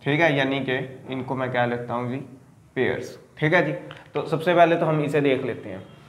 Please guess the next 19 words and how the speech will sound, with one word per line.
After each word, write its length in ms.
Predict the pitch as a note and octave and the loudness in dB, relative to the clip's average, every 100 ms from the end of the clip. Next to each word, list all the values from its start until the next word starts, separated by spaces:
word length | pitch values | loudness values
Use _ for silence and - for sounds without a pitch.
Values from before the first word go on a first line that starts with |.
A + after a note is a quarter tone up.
| - - | -20 0
तो 220 | C#3 B2+ B2+ | 6 8 8
इधर 160 | C#3+ | 6
मैं 100 | D3 | 6
chapter 320 | D3 C3+ - | 6 6 6
नंबर 240 | C#3+ C#3 C3+ | 2 2 2
को 160 | C#3 | 0
सीक्वेंस 440 | C#3 - A#2 C3+ C#3 | -6 -8 -6 -6 -2
में 80 | C3+ | -2
लिख 120 | B2+ | 0
देता 260 | B2 B2+ B2+ | 0 0 -2
हूँ, 140 | B2+ - - | -4 -8 -4
ट्वेल्व, 300 | C#3 B2+ C3+ - - - - - | 4 6 6 2 -6 -12 -14 -6
thirteen, 580 | C3+ B2 A#2+ B2 D3 D3 D3 - | 0 2 2 0 0 -2 -4 -2
fourteen, 560 | B2 A#2 C3 C#3+ C#3+ - - | 0 2 2 0 -2 -6 -6
fifteen, 460 | A#2+ - C#3+ D3 D3 D3 - - - | -6 -4 -2 0 -2 -6 -6 -6 -2
sixteen, 500 | C3+ - C#3 C#3 C#3 - | -2 0 0 0 0 -4
seventeen, 720 | - B2+ B2+ B2+ C#3+ D3 C#3+ - | 0 2 2 2 0 0 0 0
eighteen, 600 | B2+ B2 B2 C#3+ D3 D3 - - - - - | 2 2 0 0 0 -2 -10 -12 -14 -12 -4
nineteen, 680 | B2 A#2+ B2 B2 C#3+ D3 | -2 0 0 0 0 0